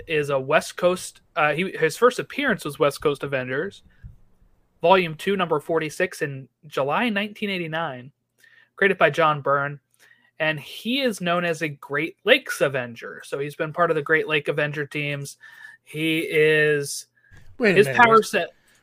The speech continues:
Speaker 2: we're setting Avengers up by regions now? Is there,
Speaker 1: Yeah,
Speaker 2: like,
Speaker 1: they
Speaker 2: a
Speaker 1: have West
Speaker 2: deep,
Speaker 1: Coast Avengers.
Speaker 2: is there, like, a deep South Avengers? Is there a Florida?
Speaker 1: <laughs> No.
Speaker 2: And then is there subgroups in that?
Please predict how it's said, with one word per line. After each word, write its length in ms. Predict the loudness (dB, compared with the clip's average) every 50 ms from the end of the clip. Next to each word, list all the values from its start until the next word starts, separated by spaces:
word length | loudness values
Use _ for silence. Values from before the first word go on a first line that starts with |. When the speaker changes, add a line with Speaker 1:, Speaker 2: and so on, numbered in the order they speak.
| _
Speaker 2:
we're 80 | -10 -10
setting 400 | -8 -4 0 2 2 2 2 0
Avengers 480 | -2 -2 0 -2 -2 -2 -2 -4 -4 -4
up 160 | -4 -4 -4
by 120 | -4 -4
regions 520 | -4 -4 -6 -8 -8 -8 -8 -8 -8 -8 -6
now? 320 | -6 -6 -4 -6 -8 -8 _ _ _ _ _ _ -20 -12
Is 160 | -12 -10 -6
there, 160 | -4 -2 4
Speaker 1:
Yeah, 140 | 8 8 10
Speaker 2:
like, 60 | 10
Speaker 1:
they 80 | 10 8
Speaker 2:
a 20 |
Speaker 1:
have 120 | 8 6 6
West 200 | 6 4 4 6
Speaker 2:
deep, 40 | 4
Speaker 1:
Coast 220 | 4 4 4 2
Avengers. 520 | 0 2 2 2 2 0 0 0 2 0
Speaker 2:
is 40 | 0
there, 120 | 0 2 2
like, 180 | 2 2 2 0
a 60 | -6
deep 320 | -8 -8 -8 -8 -8 -8
South 320 | -8 -6 -6 -6 -4 -6 -8
Avengers? 600 | -8 -8 -8 -8 -8 -8 -8 -10 -10 -10 -10 -12
Is 120 | -12 -10
there 280 | -8 -6 -6 -4 -6 -6
a 60 | -8
Florida? 640 | -10 -6 -4 -2 0 2 2 2 2 2 -2 -6 -10
Speaker 1:
<laughs> 220 | _ -14 -14 -14 _
No. 120 | -16 -8 -4
Speaker 2:
And 140 | -2 0
then 80 | 2 2
is 100 | 2 2
there 120 | 0 -2
subgroups 520 | -2 0 0 0 0 -2 -6 -10 -10 -8 -8
in 80 | -8
that? 280 | -6 -4 -4 -4 -6 -8